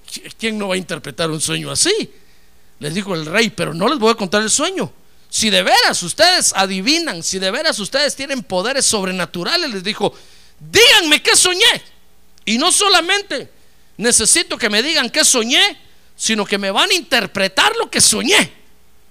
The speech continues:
Mire qué rey este, hermano, salió más inteligente que los magos y encantadores.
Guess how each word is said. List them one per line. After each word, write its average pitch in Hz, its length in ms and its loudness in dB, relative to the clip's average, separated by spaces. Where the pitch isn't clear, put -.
Mire 180 400 0
qué 175 140 -2
rey 208 260 0
este, 196 240 0
hermano, 160 240 -6
salió 170 260 -2
más 214 200 0
inteligente 180 580 -4
que 156 100 -6
los 139 160 -6
magos 185 300 -2
y 147 40 -6
encantadores. 135 800 -6